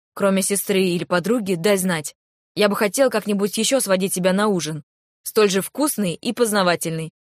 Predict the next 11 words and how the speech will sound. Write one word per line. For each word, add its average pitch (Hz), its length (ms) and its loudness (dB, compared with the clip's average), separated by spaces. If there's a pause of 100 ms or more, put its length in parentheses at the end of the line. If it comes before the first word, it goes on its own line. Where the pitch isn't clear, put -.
(160)
в - 100 -20
качестве 196 400 -2
благодарности 190 680 0
за 190 160 -2
помощь 180 260 -2
с - 80 -4
ребятами». 165 580 -4 (1200)
Я 175 140 -2
уставилась 160 540 -6
на 156 60 -8
него. 147 380 -10